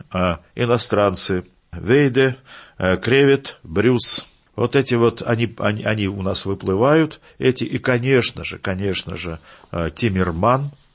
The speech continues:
учитель математики. По словам самого Тимирмана, Пётр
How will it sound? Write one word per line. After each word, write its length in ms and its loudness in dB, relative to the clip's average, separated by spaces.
учитель 480 -4
математики. 1000 -4
По 100 0
словам 400 0
самого 420 0
Тимирмана, 640 -4
Пётр 480 -2